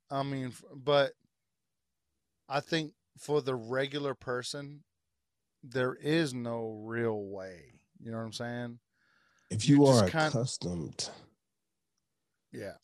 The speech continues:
Speaker 2: if you are accustomed to having someone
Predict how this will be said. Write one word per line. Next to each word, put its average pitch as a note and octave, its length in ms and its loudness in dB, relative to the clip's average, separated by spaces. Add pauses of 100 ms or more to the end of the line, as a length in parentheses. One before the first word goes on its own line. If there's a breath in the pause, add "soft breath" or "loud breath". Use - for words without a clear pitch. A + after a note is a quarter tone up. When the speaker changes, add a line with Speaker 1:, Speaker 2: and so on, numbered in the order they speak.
Speaker 2:
if A#2+ 140 10
you D#3 200 12
are C3 180 12
accustomed F#2+ 840 6 (1500)
to A2+ 100 10
having A#2 500 12
someone G2+ 1000 6